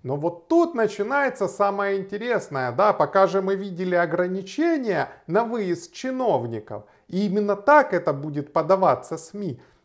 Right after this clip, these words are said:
А вот теперь посмотрим же ж самое интересное, пункт два шестнадцать.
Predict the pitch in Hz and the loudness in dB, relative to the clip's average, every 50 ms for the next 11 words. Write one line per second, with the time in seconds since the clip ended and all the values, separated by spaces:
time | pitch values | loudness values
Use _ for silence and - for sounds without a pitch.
0 | _ _ _ - 135 147 190 185 185 - - - - 147 139 143 - 165 175 170 | _ _ _ -6 -2 -2 -2 -2 -4 -6 -10 -8 -6 -6 -6 -4 -4 -4 -4 -4
1 | - - 170 180 214 202 202 202 196 180 147 143 165 147 - - - 180 180 180 | -6 -6 -4 -2 -2 -2 -2 -2 -2 -2 -2 -4 -6 -6 -6 -4 -2 -2 0 0
2 | 175 185 185 185 180 175 - 202 - 247 262 254 233 240 - - 143 127 120 - | 0 0 0 -2 -2 -4 -6 -6 -4 -2 -2 -4 -4 -6 -6 -4 -4 -4 -4 -4
3 | - 165 165 175 160 147 139 165 175 208 196 196 - 233 214 - - 233 262 294 | -4 -4 -2 -2 -2 -2 -2 0 2 2 0 0 -4 -8 -12 -10 -10 -6 -2 0
4 | 302 294 269 233 - - - 214 - | 2 2 0 0 -4 -8 -14 -16 -16